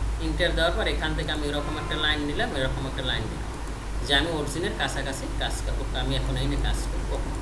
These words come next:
তা আমি একটা লাইন নিলাম, এল এন্টার। এল এন্টার নেওয়ার পরে আমি এখান থেকে একটা লাইন নিতে পারি। এই লাইনটা আমি কত নিব? মনে করেন লাইনটা নিব আমি দশ, ওকে।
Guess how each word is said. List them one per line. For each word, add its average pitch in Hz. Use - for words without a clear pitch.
তা 147
আমি 156
একটা 151
লাইন 156
নিলাম, 143
এল 147
এন্টার। 135
এল 160
এন্টার 165
নেওয়ার 165
পরে 156
আমি 151
এখান 165
থেকে 156
একটা 143
লাইন 127
নিতে -
পারি। -
এই 131
লাইনটা 151
আমি 147
কত 147
নিব? 170
মনে 180
করেন 180
লাইনটা 160
নিব 147
আমি 143
দশ, 120
ওকে। -